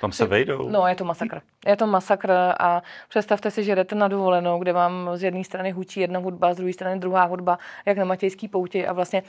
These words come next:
Speaker 2: proč jezdit na takovouhle dovolenou na Maledivy, když takovouhle dovolenou můžu mít v té Itálii nebo v Řecku za poloviční peníze?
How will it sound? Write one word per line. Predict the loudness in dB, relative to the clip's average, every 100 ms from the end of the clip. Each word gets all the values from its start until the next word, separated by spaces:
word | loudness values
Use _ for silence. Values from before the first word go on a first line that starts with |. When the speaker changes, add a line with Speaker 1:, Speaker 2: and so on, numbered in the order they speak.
| -12 -6
Speaker 2:
proč | -2 -2
jezdit | -2 -2
na | -2
takovouhle | -2 -2 0
dovolenou | 0 0 0 0
na | 0
Maledivy, | 2 2 2 -2
když | -4 -6
takovouhle | -6 0 0
dovolenou | 2 0 0
můžu | -2 -6
mít | -10
v | -8
té |
Itálii | -8 2 2 2 -2
nebo | -6 -4
v |
Řecku | -6 -6 -6 -8 -8 -6
za | -2
poloviční | 0 -2 -4
peníze? | -8 -8 -10